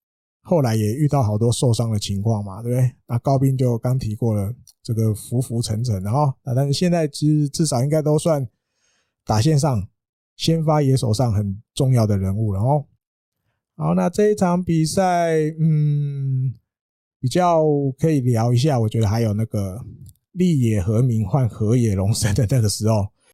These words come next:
好，因为立野投了两个保送，监督决定把他换下来，就换最信任的河野，因为上一集有提到哦，现在中继里面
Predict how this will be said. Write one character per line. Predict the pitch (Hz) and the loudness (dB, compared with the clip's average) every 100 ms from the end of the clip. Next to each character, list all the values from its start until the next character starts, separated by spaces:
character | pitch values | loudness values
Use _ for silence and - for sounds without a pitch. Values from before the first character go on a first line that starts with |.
| _ _ _ | _ _ _
好， | 123 135 | -6 -2
因 | |
为 | 170 | 0
立 | 170 180 | 0 2
野 | 147 | 2
投 | 127 135 | 2 2
了 | 139 | 2
两 | 131 | 2
个 | 135 | 0
保 | 127 139 | 2 2
送， | 180 147 110 _ _ _ _ | 2 0 -4 _ _ _ _
监 | - 131 | -4 0
督 | 135 | 2
决 | 123 | 2
定 | 117 | 0
把 | 110 113 | 0 0
他 | |
换 | 123 151 | 0 2
下 | 156 | 2
来， | 139 110 | 0 -2
就 | 113 120 | -4 -4
换 | 113 147 127 113 - _ _ - | 0 0 0 -6 -12 _ _ -2
最 | 170 | 0
信 | 123 - 147 | 0 0 0
任 | 147 127 | 0 2
的 | 110 | 0
河 | 92 113 | 2 0
野， | 104 95 | 0 0
因 | |
为 | 104 | -2
上 | 135 123 | 0 0
一 | |
集 | 113 107 | 0 0
有 | 101 | -2
提 | 101 | -2
到 | 101 104 | -2 0
哦， | 107 135 117 | 0 0 0
现 | - | 0
在 | 127 117 107 _ | 0 0 -4 _
中 | - 135 | -4 -2
继 | 135 127 | 0 0
里 | 104 | 0
面 | 127 117 | -2 -2